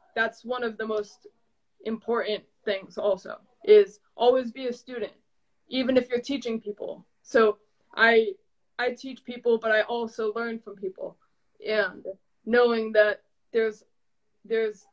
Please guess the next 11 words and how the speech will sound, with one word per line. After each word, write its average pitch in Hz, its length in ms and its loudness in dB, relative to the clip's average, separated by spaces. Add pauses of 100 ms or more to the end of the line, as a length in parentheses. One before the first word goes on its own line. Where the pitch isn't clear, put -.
(240)
always 254 480 0
room 233 220 -12
to 214 220 -10
improve, 233 640 -6 (460)
but 233 120 -2
there's 226 160 0
also 233 300 -4
always 220 340 0
room 226 160 -4
to 202 100 -18
teach. - 460 -16